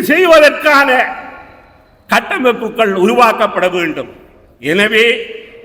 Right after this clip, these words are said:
இந்த வெறும் வெற்றி சோசலிச கோஷங்கள் என்று கூறிக்கொண்டு இன்றைய உலக போக்கை புரிந்து கொள்ளாமல் கற்பனையில்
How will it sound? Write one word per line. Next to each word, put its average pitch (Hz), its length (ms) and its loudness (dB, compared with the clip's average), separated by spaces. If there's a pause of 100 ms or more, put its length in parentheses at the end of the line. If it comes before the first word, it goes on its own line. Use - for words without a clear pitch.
(120)
இந்த 160 140 0 (180)
வெறும் 277 440 2 (160)
வெற்றி 285 360 2 (260)
சோசலிச 277 560 2 (800)
கோஷங்கள் 277 640 4
என்று 262 160 -2 (100)
கூறிக்கொண்டு 294 600 4 (800)
இன்றைய 294 380 2 (260)
உலக 285 220 2 (260)
போக்கை 330 440 6 (600)
புரிந்து 320 460 2
கொள்ளாமல் 285 580 2 (540)
கற்பனையில் 285 840 2